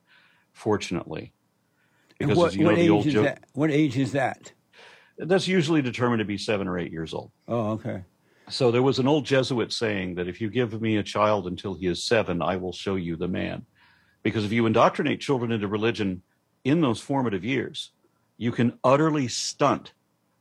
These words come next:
Speaker 1: their development of critical thinking, such that many people never recover from it and can never tell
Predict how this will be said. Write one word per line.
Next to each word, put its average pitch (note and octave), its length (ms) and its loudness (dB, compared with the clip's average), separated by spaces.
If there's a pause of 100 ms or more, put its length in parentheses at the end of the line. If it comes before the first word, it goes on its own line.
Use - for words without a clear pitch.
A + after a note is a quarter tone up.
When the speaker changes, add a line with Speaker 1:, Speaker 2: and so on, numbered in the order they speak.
Speaker 1:
their A2 280 2
development A2 480 -2
of G2+ 100 -6
critical A2 320 -4
thinking, G#2+ 400 -8
such B2 280 0
that A2 120 -2
many E3+ 220 0
people A2 260 -4
never A#2+ 340 0
recover A2+ 460 -2
from E2 220 -8
it - 80 -10
and G2+ 180 -4
can A2 220 -2
never A2+ 260 0
tell G#2 480 -2